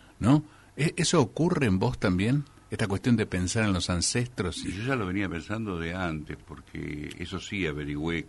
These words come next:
Speaker 2: qué es lo que había pasado y por qué esa inmigración masiva, por qué esos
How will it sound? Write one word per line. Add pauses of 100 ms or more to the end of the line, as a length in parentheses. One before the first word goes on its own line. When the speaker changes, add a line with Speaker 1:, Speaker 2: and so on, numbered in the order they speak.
Speaker 2:
qué
es
lo
que
había
pasado
y
por
qué (540)
esa (260)
inmigración
masiva,
por
qué
esos